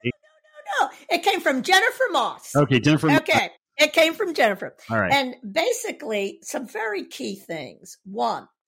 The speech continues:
Speaker 2: yes, we need feedback from everybody. That's how you create people feeling included. And we're using, or she believes, and I think
Speaker 1: Mm-hmm.
Speaker 2: she's right,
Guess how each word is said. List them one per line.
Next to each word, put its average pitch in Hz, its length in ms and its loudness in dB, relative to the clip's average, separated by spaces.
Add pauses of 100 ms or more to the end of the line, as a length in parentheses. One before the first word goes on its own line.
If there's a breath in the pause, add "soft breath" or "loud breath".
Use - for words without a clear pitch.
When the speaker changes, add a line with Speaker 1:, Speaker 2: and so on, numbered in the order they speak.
(840)
Speaker 2:
yes, 196 360 2
we 262 140 -6
need 277 240 -6
feedback 196 480 -8
from 196 160 -10
everybody. 165 640 -10 (880)
That's 220 320 -2
how 262 120 -2
you 233 180 -8
create 220 640 -8
people 214 320 -12
feeling 190 640 -4 (100)
included. 196 800 0 (1300)
And 190 680 0 (360)
we're 196 140 -4
using, 196 720 -4
or 170 140 -6
she 247 240 -4
believes, 160 720 -4
and 143 140 -10
I 180 140 -4
think 107 180 4
Speaker 1:
Mm-hmm. 101 80 2
Speaker 2:
she's - 220 -10
right, 156 320 -6